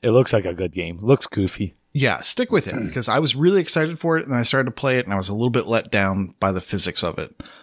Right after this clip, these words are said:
Speaker 2: But once you figure out that it's not a precision, precision platformer, it's, it's more about just keeping your score up and, and kinda knowing the level, then it was a lot more, uh, it made a lot more sense at that point, like, why
Speaker 1: So
Speaker 2: it was a little bit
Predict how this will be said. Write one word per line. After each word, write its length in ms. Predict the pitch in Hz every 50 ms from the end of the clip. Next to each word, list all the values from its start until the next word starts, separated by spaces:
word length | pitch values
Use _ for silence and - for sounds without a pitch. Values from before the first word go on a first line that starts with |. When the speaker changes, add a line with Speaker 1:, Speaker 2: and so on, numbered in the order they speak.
| _ _ _ -
Speaker 2:
But 120 | 110 101
once 200 | 110 131 131 -
you 80 | 156 147
figure 220 | - 147 127 127
out 180 | 117 110 107 -
that 80 | 110
it's 180 | 104 98 - -
not 220 | 127 123 117 110
a 40 | 104 -
precision, 560 | - - - - 104 95 - 95 - - - _ _ _ _ -
precision 560 | - 107 - - 120 113 101 - 107 98 -
platformer, 680 | - 101 95 101 - - - 87 78 69 69 71 -
it's, 180 | 101 101 - -
it's 180 | - 87 - -
more 200 | 104 104 101 98
about 320 | 95 98 95 90 - -
just 360 | - - 95 92 - - - - - - _ - - -
keeping 280 | - 143 127 127 120 113
your 100 | 107 104
score 420 | - - - 131 117 113 110 107
up 140 | 104 104 104 - - _ - - - - - - _ _ _ -
and, 280 | - 101 101 104 107 107 - -
and 180 | 107 101 101
kinda 200 | - 113 104 101
knowing 360 | 98 101 110 110 107 104 101
the 60 | 98 95
level, 500 | 92 92 90 85 82 85 78 - - - -
then 260 | - 95 98 98 95
it 40 | 92
was 100 | 90 87
a 40 | 95
lot 140 | 92 -
more, 360 | - 90 87 85 82 82 - -
uh, 140 | 90 85 76
it 60 | 82
made 120 | 110 120 120
a 60 | 117
lot 120 | 113 104 92
more 140 | 98 98 -
sense 320 | - - 82 78 82 -
at 60 | - -
that 200 | - - _ -
point, 200 | - - - _ _ - - _ _ _ _ _ -
like, 160 | - 92 90 - -
why 180 | 95 95 95 90
Speaker 1:
So 60 | 90
Speaker 2:
it 40 | -
was 180 | 87 85 - -
a 60 | 87
little 140 | 80 85 85
bit 180 | 85 82 -